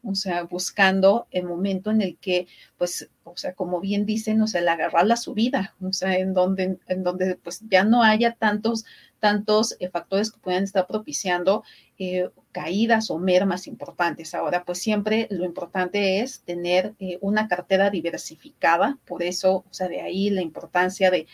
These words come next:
de estar o bien informados o de estar asesorados, o sea,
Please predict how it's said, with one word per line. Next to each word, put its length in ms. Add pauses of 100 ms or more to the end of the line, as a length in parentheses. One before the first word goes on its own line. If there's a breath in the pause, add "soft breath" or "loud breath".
(320 loud breath)
de 120
estar 360
o 100
bien 260
informados 920
o 140
de 60
estar 360
asesorados, 880
o 80
sea, 200